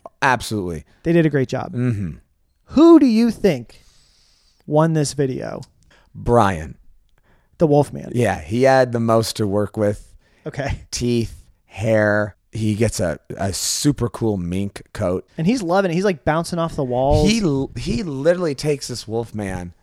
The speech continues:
Speaker 1: part to another level, and he takes it very seriously because if you watch the video, he is tumbling.
Speaker 2: Mm-hmm.
Speaker 1: He turns into a gymnast and is tumbling all throughout that house. And it
Speaker 2: You don't
Speaker 1: looks
Speaker 2: think
Speaker 1: like
Speaker 2: he's doing that, though? Is that a stuntman thing?
Speaker 1: Definitely a stuntman.
Speaker 2: Okay, just checking. I mean, I know he's athletic. He's a good dancer.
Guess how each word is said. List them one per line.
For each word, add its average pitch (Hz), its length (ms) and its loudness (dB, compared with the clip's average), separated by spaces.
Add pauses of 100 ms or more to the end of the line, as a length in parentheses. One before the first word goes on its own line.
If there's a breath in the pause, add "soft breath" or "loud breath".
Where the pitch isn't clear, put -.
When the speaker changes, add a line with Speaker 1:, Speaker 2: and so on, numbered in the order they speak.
(280)
Speaker 1:
part 85 340 -6 (200)
to 107 180 -10
another 98 360 -6
level, 82 460 -10 (220)
and 101 120 -10
he 92 60 -6
takes 101 240 -8
it 85 80 -12
very 113 220 0
seriously 90 440 -6
because 95 640 -8
if 90 100 -16
you 107 120 -4
watch 135 260 0
the 101 80 -8
video, 95 360 -4 (360 soft breath)
he 139 280 -4
is 113 240 -2 (180)
tumbling. 101 640 -6 (280)
Speaker 2:
Mm-hmm. 139 160 -2
Speaker 1:
He 135 80 -2
turns 165 220 0
into 131 220 -2
a 98 60 -6
gymnast 101 640 -6 (120)
and 113 240 -2
is 95 160 -4
tumbling 127 640 -4 (140)
all 170 500 2
throughout 113 460 -4
that 92 180 -4
house. 92 320 -8
And 120 100 -6
it - 40 0
Speaker 2:
You 339 60 4
don't 320 60 8
Speaker 1:
looks 262 80 2
Speaker 2:
think 320 80 2
Speaker 1:
like 160 80 6
Speaker 2:
he's 202 120 6
doing 190 240 6
that, 131 140 -2
though? 127 200 -4
Is 143 120 -2
that 196 140 0
a 185 40 -2
stuntman 190 480 2
thing? 190 180 2
Speaker 1:
Definitely 123 400 2
a 98 40 -2
stuntman. 85 460 -4
Speaker 2:
Okay, 151 260 0
just - 240 0
checking. 151 360 -2
I 202 60 0
mean, 220 120 6
I 214 80 6
know 220 160 6
he's 208 140 4
athletic. 156 480 0
He's 147 140 -6
a - 20 -8
good 151 140 -6
dancer. 131 480 -8